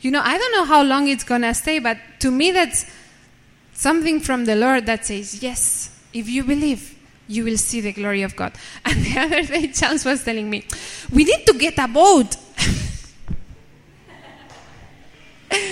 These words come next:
Yes. <laughs> Yeah, we need to get a boat. Yeah. I mean, when he was talking like that, I felt the Lord whispering, you know, in my ear, like,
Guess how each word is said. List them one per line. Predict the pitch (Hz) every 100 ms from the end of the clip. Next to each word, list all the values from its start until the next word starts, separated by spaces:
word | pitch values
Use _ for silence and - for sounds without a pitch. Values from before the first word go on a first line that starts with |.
| 359 349 311 294 294 269 254 - _ - - -
Yes. | 175 226 269 240 - -
<laughs> | 277 - - 427 - - - 370 370 311 -
Yeah, | 254 254
we | 220 277
need | 370 403
to | 226
get | 220
a | 214
boat. | 208 214 214
Yeah. | 226 233 202 214 - - - -
I | 294
mean, | 302 262 - - - - - - - - - - - - - - _ _ _ _
when | 277 247 247
he | -
was | 302 349
talking | 330 320 311
like | 285 247
that, | 226 262 - - - _ _ _
I | 226 254
felt | - 285 285 233 226
the | 233
Lord | 226 226 226
whispering, | 226 247 - 220 208 208 214
you | 214
know, | 214
in | 233 233
my | 220
ear, | 220 226 247
like, | 220 214